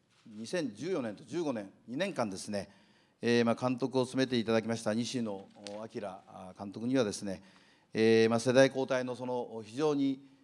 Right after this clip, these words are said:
えー、難しい状況下の中でですね、えー、まあ、最大限、えー、現場の指揮を取り、現場の指揮にですね、取り組んでくれたことをですね、えー、クラブとしても、お、もう本当に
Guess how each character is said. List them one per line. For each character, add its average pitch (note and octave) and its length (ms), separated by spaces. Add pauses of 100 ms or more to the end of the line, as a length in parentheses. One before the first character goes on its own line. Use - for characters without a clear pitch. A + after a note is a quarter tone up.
(180)
え B2 180
ー、 A#2 220
難 B2+ 140
し A#2 1000
い - 60
状 B2 140
況 A#2+ 220
下 A#2 100
の G2 140
中 G2 520
で G#2 120
で G2 100
す - 120
ね、 G2+ 200 (540)
え G#2+ 240
ー、 G#2+ 40
ま G#2+ 60
あ、 G#2 60
最 C#3 200
大 D3+ 160
限、 G#2+ 300
え G2+ 140
ー、 - 20
現 G#2+ 220
場 A2 100
の G#2+ 180 (200)
指 - 200
揮 A2 80
を G#2 300
取 A2 200
り、 A2+ 80 (1200)
現 A#2+ 140
場 B2+ 80
の A#2+ 40
指 C#3 140
揮 D3+ 40
に C3+ 40
で G#2+ 80
す - 80
ね、 G2 80
取 A2+ 140
り A2 40
組 A#2+ 100
ん - 40
で A#2 60
く A2+ 80
れ A2+ 80
た A2 440
こ A2+ 120
と B2 160
を A2+ 60
で F#2+ 80
す G2 100
ね、 G2 180 (640)
え A2+ 320
ー、 G#2+ 40
ク A2 120
ラ B2 80
ブ A2 80
と G#2+ 120
し - 80
て D#3+ 100
も、 G#2 520
お、 - 20
も G#2 100
う - 20
本 G#2+ 180
当 A#2+ 140
に A2 360